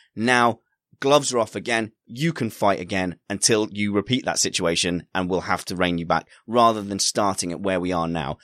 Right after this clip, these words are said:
which is very, very neutered and not what anyone really wants to see. Uh, right, uh, on lap forty-three, the only real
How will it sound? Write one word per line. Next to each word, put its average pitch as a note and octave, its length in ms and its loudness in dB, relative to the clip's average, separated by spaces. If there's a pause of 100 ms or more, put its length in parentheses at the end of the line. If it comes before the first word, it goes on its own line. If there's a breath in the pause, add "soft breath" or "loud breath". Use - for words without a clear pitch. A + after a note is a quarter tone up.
(140 soft breath)
which F#2+ 280 0
is F#2+ 80 -4
very, G#2+ 320 2
very F2 180 0
neutered E2+ 380 -2
and E2+ 160 0
not F#2 160 0
what F2 160 -2
anyone E2+ 400 -2
really E2+ 340 -4
wants D2 300 -6
to - 80 0
see. C2+ 360 2 (320 soft breath)
Uh, G2+ 320 -2
right, C3+ 280 2 (320 soft breath)
uh, G#2 140 0
on G3+ 100 0
lap - 220 0
forty-three, A2 600 0 (180)
the B2+ 200 -4
only G3+ 260 4
real C#3+ 520 4